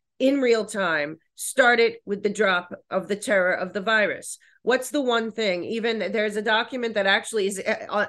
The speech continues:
on the C D C website. If you dig in, it might have been removed by now, but it's a document of all the ways in which,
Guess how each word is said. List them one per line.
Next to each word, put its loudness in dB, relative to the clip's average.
on -2
the -2
C -8
D -4
C -8
website. 2
If -6
you -8
dig -2
in, 0
it -2
might -2
have -4
been -4
removed -4
by -2
now, -2
but 4
it's 2
a -4
document 0
of -2
all 4
the 0
ways -2
in -4
which, -2